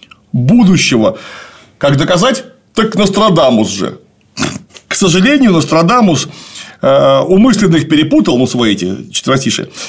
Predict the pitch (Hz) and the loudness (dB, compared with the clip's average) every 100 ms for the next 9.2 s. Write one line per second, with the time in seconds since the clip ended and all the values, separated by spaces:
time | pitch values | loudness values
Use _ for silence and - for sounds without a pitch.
0 | - 143 202 190 262 240 226 - - - | -4 0 0 2 2 2 0 -2 -14 -4
1 | 131 135 220 262 233 185 151 147 214 233 | -2 0 0 2 2 2 0 0 0 0
2 | - 208 - 160 196 196 214 151 - - | 0 -2 -2 -2 -2 0 0 0 -4 -2
3 | 131 143 156 180 156 180 208 151 147 139 | 0 0 0 0 2 2 2 2 0 -2
4 | 139 127 190 247 240 143 143 135 220 - | -2 -2 0 0 0 0 0 2 0 0
5 | 156 170 - 190 190 - 247 - - - | 0 0 0 0 0 -2 -2 -2 -6 -6
6 | - - - 135 139 151 240 269 180 131 | -18 -20 -4 0 2 2 2 2 0 0
7 | 143 151 156 175 185 247 196 131 - - | 0 0 2 0 2 2 2 0 -4 -18
8 | _ _ - - - - _ - 170 165 | _ _ -20 -20 -20 -20 _ -4 0 0
9 | 170 302 | 2 2